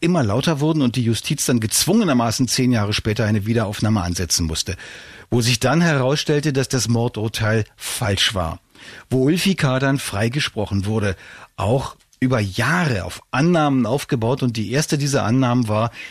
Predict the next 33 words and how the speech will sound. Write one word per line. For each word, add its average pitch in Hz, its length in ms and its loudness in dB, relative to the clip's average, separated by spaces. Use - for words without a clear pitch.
dass 117 180 -2
Peggy 143 460 0
nie 170 360 4
zu 131 240 0
Hause 127 420 -2
ankam. 131 500 0
Kurz 160 300 0
vor 127 160 0
der 120 120 2
Wiederaufnahme 120 760 0
haben 117 160 0
Polizisten 120 560 -2
sich 113 120 -2
mal 117 140 0
den 110 100 0
Gedanken 113 420 -2
erlaubt, 120 280 0
dass 110 80 -4
diese 113 240 -4
Annahme 107 340 0
falsch - 420 -2
sein 92 260 0
könnte, 104 400 0
zu 135 120 0
einer 113 180 2
Zeit, 131 220 0
als 117 160 0
sie 117 100 0
schwer 143 360 0
in 135 80 2
der 120 80 0
Kritik - 420 -4
standen. 107 440 -2